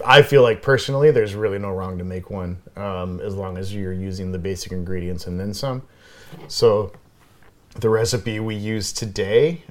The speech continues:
I, um, I went to, I, I found the original hot buttered rum repici-,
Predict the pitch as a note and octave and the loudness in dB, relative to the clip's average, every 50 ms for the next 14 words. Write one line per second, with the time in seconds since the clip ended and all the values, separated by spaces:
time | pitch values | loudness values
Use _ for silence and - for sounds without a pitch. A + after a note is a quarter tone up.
0 | - _ - A#2 G#2 G2+ G2+ F#2+ G2 G2 F#2 F#2 F#2 F#2 F2+ F2+ F2+ F2 - - | -20 _ -10 -8 -6 -2 -2 -2 -2 -2 -4 -6 -8 -8 -8 -8 -8 -10 -12 -14
1 | - - - - - - - - - - - - - - - - - - - - | -16 -16 -18 -20 -20 -20 -20 -20 -20 -20 -20 -20 -20 -18 -16 -14 -14 -14 -16 -16
2 | - - A2+ A2+ A#2 A#2+ A2+ - - C3 B2 A2+ A2+ A2 A#2 C3 B2 C3+ C3 - | -10 -6 -2 0 0 0 0 2 4 8 8 8 8 8 6 6 6 4 4 4
3 | C#3 C3 B2+ B2+ B2+ B2 A2+ A2 B2+ A#2+ A2 G#2 G2 A#2 C#3 C3+ A#2+ A#2 B2 A#2 | 4 4 4 2 0 -2 -2 -2 -2 -2 -2 -2 0 0 0 0 2 0 0 0
4 | G#2 F#2 G#2+ A2+ A2+ G#2+ A2+ A#2+ A#2 A2+ A2+ A2 G2+ A2 G#2+ A2 G#2+ A2 G#2+ G#2+ | 0 0 -2 -4 -2 0 0 2 2 2 2 0 -2 -4 -6 -6 -6 -6 -6 -6
5 | - A2 - - A#2+ A#2 | -6 -8 -8 -10 -12 -12